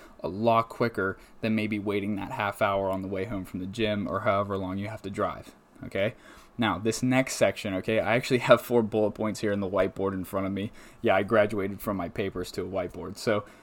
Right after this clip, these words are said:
um, the next point I have is something that I searched, uh, and it's, it's actually fascinating. Chocolate milk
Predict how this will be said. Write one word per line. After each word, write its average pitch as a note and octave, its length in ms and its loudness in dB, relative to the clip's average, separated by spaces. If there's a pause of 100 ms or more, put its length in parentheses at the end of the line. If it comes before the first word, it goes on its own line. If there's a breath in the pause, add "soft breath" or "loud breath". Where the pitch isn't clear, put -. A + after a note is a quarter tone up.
(220 loud breath)
um, G2 360 2 (500)
the C3 140 2
next C3 340 4
point C#3+ 240 4
I B2 80 0
have A2+ 520 2
is G#2 460 0 (140)
something E3+ 480 -2
that E3 100 0
I A2 100 2
searched, - 520 0 (460 loud breath)
uh, A2 420 6 (440)
and A#2+ 140 2
it's, - 260 -4
it's - 180 -4
actually C3+ 300 0
fascinating. A2 760 -2 (1040 loud breath)
Chocolate G3+ 380 0
milk C#3 440 0